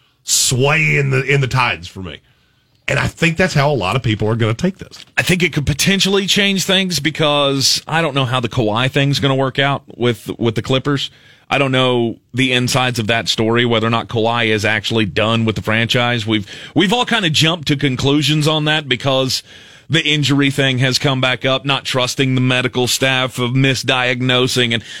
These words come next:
Speaker 2: this is how things went off the rails with this, with the San Antonio Spurs when he left there and eventually went to Toronto.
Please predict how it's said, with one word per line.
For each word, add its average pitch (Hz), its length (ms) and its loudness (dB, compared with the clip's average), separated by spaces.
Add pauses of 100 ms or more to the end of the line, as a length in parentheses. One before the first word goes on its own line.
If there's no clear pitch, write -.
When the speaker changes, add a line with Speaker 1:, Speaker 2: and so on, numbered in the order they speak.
(120)
Speaker 2:
this 143 200 2
is 135 120 2
how 131 180 0
things 123 400 -2
went 123 220 2
off 113 200 -2
the 117 120 0
rails 117 480 2
with 110 160 -2
this, 104 280 -2
with 117 220 0
the 104 100 -4
San 110 220 0
Antonio 101 380 0
Spurs 95 600 -2 (340)
when 131 180 2
he 120 100 2
left 113 280 0
there 113 220 2
and 104 120 0
eventually 101 380 0
went 98 220 -2
to 101 100 -4
Toronto. 98 580 -2